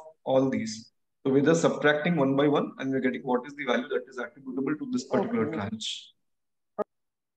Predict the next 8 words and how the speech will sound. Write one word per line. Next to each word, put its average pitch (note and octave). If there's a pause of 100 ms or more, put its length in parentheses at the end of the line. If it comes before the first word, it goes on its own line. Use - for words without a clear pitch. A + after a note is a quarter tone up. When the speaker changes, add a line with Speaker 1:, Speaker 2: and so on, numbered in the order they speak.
(2250)
Speaker 1:
So D#3+
once D#3+
you've G#3
got D3
the D#3+
tranche C3+
values, A#2+ (1120)
yes, -